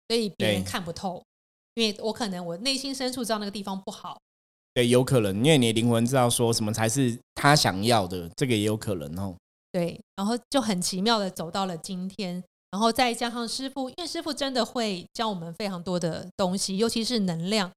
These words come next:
Speaker 1: 光能量这两个字，好的不好的，就可以讲上几天几夜。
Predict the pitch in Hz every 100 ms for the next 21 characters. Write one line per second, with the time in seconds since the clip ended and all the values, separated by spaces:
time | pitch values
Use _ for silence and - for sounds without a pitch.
0 | _ _ _ 294 302 277 214 262 277 240
1 | 240 190 170 170 - 214 - 180 190 254
2 | - 175 165 165 - _ 254 233 214 175
3 | 170 202 196 175 202 208 202 175 175 196
4 | 170